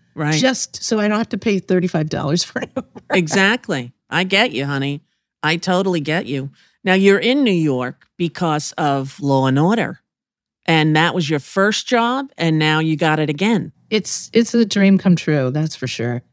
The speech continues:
Speaker 1: How did that come about? Was it just like, "We want her back, get her back"? What, how did that go down?
Speaker 2: I don't, I don't know what the backroom talks were, you know. It, uh, I was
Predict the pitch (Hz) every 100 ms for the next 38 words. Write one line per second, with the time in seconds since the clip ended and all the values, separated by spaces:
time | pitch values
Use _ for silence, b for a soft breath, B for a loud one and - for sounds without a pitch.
0 | - - - 190 180 226 - 202 147 123
1 | 113 62 _ _ _ - 180 180 202 175
2 | - 202 196 - 190 185 185 185 175 175
3 | 156 175 269 - 180 170 165 175 220 294
4 | - 190 - 147 202 220 214 208 - 208
5 | 202 185 127 - _ _ - 240 269 302
6 | 311 262 294 294 285 - 233 294 311 254
7 | 226 233 247 262 262 247 180 226 202 226
8 | 214 233 214 - 214 233 - 214 180 151
9 | 202 196 196 185 190 214 196 208 214 -
10 | 196 208 196 190 190 185 _ _ _ _
11 | - 208 202 214 214 208 196 202 190 -
12 | -